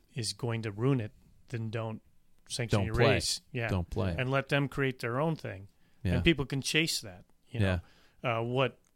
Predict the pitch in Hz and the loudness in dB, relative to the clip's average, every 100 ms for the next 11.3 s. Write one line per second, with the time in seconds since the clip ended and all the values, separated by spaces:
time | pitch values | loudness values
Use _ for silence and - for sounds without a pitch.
0 | _ 139 135 120 139 123 120 113 117 120 | _ -4 -2 0 0 2 0 0 -2 -2
1 | 117 113 117 107 - 123 127 123 110 101 | -4 -4 -4 -2 -2 -2 -4 -6 -8 -10
2 | - - _ _ _ 135 120 127 117 117 | -16 -20 _ _ _ -4 -2 -2 -2 -2
3 | 110 113 - 117 101 117 110 - - _ | -2 -6 -6 -4 -4 -4 -6 -8 -18 _
4 | _ _ - - 123 127 160 151 - 113 | _ _ -14 -10 -4 0 2 2 -2 -4
5 | 113 - - - _ _ _ _ _ - | -6 -12 -20 -20 _ _ _ _ _ -12
6 | - 151 151 127 127 139 - - - 131 | 0 4 4 2 2 2 0 -2 -2 0
7 | 120 117 110 104 127 135 127 151 147 131 | -2 -4 -4 -2 -2 -2 -2 0 0 -2
8 | 117 113 113 110 _ _ - 131 123 113 | 0 0 -2 -8 _ _ -2 0 0 0
9 | - - _ - 131 110 120 - 143 143 | -4 -8 _ -4 -2 -2 -2 0 0 -2
10 | 120 110 - _ _ _ _ _ 127 131 | -6 -10 -12 _ _ _ _ _ 0 2
11 | 123 113 110 | 2 -2 -4